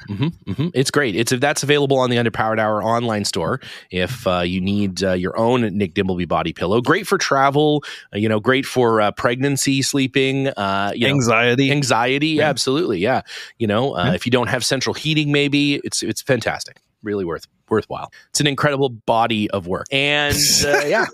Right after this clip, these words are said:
Speaker 1: so that's it, uh, for us for this season. Like I said, some great shows coming up. The next show up will be,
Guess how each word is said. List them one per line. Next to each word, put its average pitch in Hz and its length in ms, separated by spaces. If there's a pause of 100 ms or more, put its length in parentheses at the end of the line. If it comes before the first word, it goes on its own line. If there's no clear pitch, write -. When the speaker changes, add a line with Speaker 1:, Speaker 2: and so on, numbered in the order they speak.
(240)
Speaker 1:
so 330 180
that's 220 300
it, 214 260
uh, 175 140
for 160 220
us 180 240
for 170 140
this 147 180
season. 180 400
Like 143 160
I - 20
said, 170 240
some 131 160
great 147 300
shows 156 480
coming 156 360
up. 139 280
The 110 100
next 139 320
show 131 220
up 131 140
will 139 100
be, 123 340